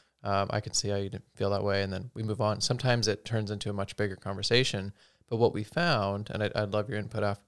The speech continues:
after this last note, Steph, is <clears throat> initially many of the things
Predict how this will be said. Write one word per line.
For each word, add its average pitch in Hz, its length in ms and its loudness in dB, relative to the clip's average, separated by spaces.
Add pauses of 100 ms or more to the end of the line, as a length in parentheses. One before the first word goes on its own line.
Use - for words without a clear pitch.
(140)
after 104 260 -2
this 98 180 -2
last 101 240 0
note, 107 240 -2 (380)
Steph, 104 340 -4
is 107 260 -4 (280)
<clears throat> - 800 0
initially 113 640 4 (380)
many 107 400 2
of 104 140 -4
the 95 100 -2
things 98 520 -2